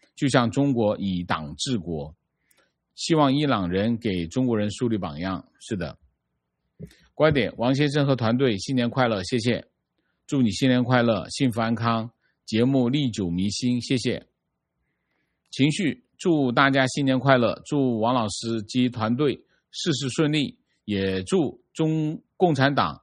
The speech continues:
二零二六年第一季度顺利倒台。OK。情绪一如既往的支持王健老师，祝福王健老师和团队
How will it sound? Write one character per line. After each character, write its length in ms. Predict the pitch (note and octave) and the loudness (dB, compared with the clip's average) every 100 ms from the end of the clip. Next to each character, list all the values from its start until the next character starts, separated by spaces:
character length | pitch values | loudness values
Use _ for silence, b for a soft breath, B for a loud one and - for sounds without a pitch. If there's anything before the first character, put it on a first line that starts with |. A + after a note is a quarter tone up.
| - | -2
二 160 | C#3+ | 2
零 120 | C3+ C3+ | 4 4
二 140 | C#3+ | 4
六 140 | C3 | 4
年 280 | A#2+ G#2+ G#2 G#2+ | 2 0 -2 -6
第 200 | D#3+ D#3 | -6 -6
一 40 | |
季 200 | C#3+ D3+ | -4 -4
度 260 | B2+ A#2 - _ | -2 -4 -6 _
顺 240 | - D#3+ | -4 0
利 100 | C3 | 2
倒 240 | A2 - B2+ | 2 -2 -6
台。 360 | G#2 F#2 F#2+ - b b | -4 -4 -6 -10 b b
OK。 360 | - F#2+ D#2+ C2 - _ _ _ _ _ _ _ _ _ _ | -12 -10 -10 -14 -20 _ _ _ _ _ _ _ _ _ _
情 240 | - C#3 | -2 0
绪 160 | D#3 D#3 | 0 -2
一 60 | D#3+ | -2
如 200 | D3 C#3+ | -2 -2
既 160 | D3+ | -2
往 220 | C3+ G2+ | 0 2
的 100 | F#2 G2+ | 0 -2
支 140 | - B2 | -4 -6
持 300 | - A#2+ A2+ | -2 0 0
王 180 | G#2 | 0
健 160 | A2 B2 | 0 0
老 160 | F2+ D#2 | -2 -6
师， 340 | - F#2 F2 - | -8 -10 -10 -8
祝 180 | - C#3 | -2 -2
福 220 | A2 A#2+ | -2 -2
王 180 | A2 A2 | 0 0
健 100 | C3+ | 0
老 160 | A2+ F2+ | 0 -2
师 200 | - A2 | -4 -6
和 340 | - G#2+ A2 | -2 0 0
团 220 | G#2 G2+ G#2+ | -2 -2 0
队 260 | C3 G2+ | 0 0